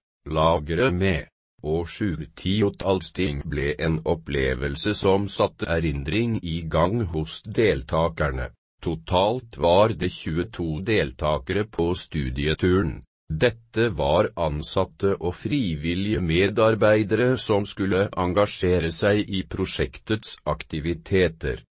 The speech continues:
Grunnkurs i erindringsarbeid. Totalt tjueen timer.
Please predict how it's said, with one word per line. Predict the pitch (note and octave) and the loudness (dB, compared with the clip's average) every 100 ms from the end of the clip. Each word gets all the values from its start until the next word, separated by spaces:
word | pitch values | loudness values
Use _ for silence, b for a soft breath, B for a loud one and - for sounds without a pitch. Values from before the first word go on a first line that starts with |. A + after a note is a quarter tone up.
| _ | _
Grunnkurs | - C#2 D2+ E2 E2+ D2+ - F#2 G#2 B2 - | -8 -4 0 2 0 -4 -4 0 2 0 -4
i | C2+ C#2+ D2+ | -6 -6 -6
erindringsarbeid. | - E2 F2 F#2+ D#2+ F2+ F#2 - F#2+ G#2+ F#2+ F#2 D2 C#2 - _ _ - | -2 0 2 2 2 0 -2 -2 0 2 4 2 2 -6 -14 _ _ -2
Totalt | A#2 B2 F#2 F2 G#2+ B2 - | 0 0 2 4 4 2 -8
tjueen | E2+ F#2 G2 F2+ E2 G#2 B2 | -8 -4 -4 0 2 2 0
timer. | - G2+ E2+ C3 D#2+ | -2 -2 2 2 0